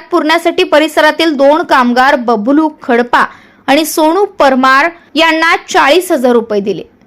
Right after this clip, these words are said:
त्यांनी मृतदेह व्यवस्थित पुरला. आरोपींकडून चाळीस हजार रुपये घेतले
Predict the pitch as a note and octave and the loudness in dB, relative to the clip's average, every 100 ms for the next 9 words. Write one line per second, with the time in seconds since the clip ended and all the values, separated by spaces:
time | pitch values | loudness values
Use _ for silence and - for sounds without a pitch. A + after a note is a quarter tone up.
0 | _ A#3+ A#3+ B3+ B3 A#3+ C#4 D4 D4+ C#4+ | _ -2 0 2 2 2 2 2 2 4
1 | C4 D4+ F#4 F#4 F4 E4+ F#4 F4 D#4+ E4 | 2 2 -2 -2 -2 2 2 2 0 -2
2 | E4 D4+ D4 D#4+ - C#4 B3 D4 - A3+ | -2 0 0 -2 -2 0 0 -2 -4 -2
3 | B3+ B3 B3 A#3+ A#3 G#3+ C4+ C4+ | 0 0 0 -2 -4 -8 0 0